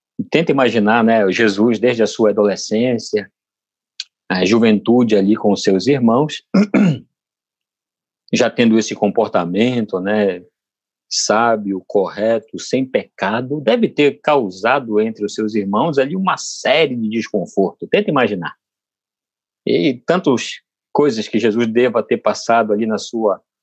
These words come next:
infância, adolescência, juventude com, com a sua família. É por isso que ele coloca a sua casa, inclusive, na sua terra. Por quê? "Você não é o filho do carpinteiro?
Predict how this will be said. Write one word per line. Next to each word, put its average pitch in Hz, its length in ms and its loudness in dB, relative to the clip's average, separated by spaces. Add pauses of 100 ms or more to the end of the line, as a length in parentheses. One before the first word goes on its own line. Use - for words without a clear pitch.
(220)
infância, 113 480 -2
adolescência, 104 760 0
juventude 117 680 0
com, 127 320 -2
com 127 240 0
a 120 40 0
sua 123 200 0
família. 117 420 2
É - 20 2
por 190 120 -4
isso 185 100 -2
que - 60 2
ele 208 100 2
coloca 196 400 2
a 165 40 -2
sua 202 180 0
casa, 214 260 0
inclusive, 240 340 0
na 247 120 2
sua 262 220 -2
terra. 196 440 -2 (1800)
Por 180 180 0
quê? - 300 -4 (720)
"Você - 240 -8
não 302 260 2
é 247 80 2
o 190 60 2
filho 160 340 0
do 117 120 -2
carpinteiro? 110 920 -2